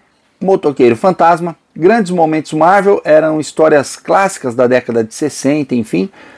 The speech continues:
a criação do Cubo Cósmico e Estrelas Assassinas, história dos Defensores. E propaganda do Incrível Hulk dez,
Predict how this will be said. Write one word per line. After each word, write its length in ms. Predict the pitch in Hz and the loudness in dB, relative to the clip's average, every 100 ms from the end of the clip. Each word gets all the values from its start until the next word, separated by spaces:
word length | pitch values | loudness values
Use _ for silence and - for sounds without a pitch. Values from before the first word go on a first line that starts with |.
| - | -6
a 100 | 135 | -2
criação 480 | 160 151 135 151 143 | 2 2 2 0 0
do 120 | 143 | 0
Cubo 320 | - 135 156 | -2 -2 -2
Cósmico 680 | - 165 180 185 208 - 208 _ _ _ _ - | 0 2 2 0 -6 -6 -8 _ _ _ _ -8
e 260 | 170 185 - | -6 -6 -8
Estrelas 560 | - - 190 196 165 | -6 2 4 4 2
Assassinas, 640 | 170 - 156 - 160 160 151 | -2 -2 -4 -4 -6 -4 -6
história 460 | - - 127 139 | -8 0 2 2
dos 260 | 113 135 120 | 0 -2 -2
Defensores. 1200 | 110 143 - 160 147 - - 147 147 95 - - _ _ _ _ _ _ - | 2 2 0 -6 -4 -6 -2 2 4 2 -6 -20 _ _ _ _ _ _ -2
E 240 | 185 202 - _ _ - | 2 2 -2 _ _ -8
propaganda 480 | 143 139 139 147 156 | -2 0 2 2 0
do 100 | 151 | 0
Incrível 340 | 143 143 147 135 | 0 0 2 2
Hulk 260 | 147 220 | 0 -4
dez, 760 | 139 104 151 156 - - - | -6 0 2 0 -4 -12 -14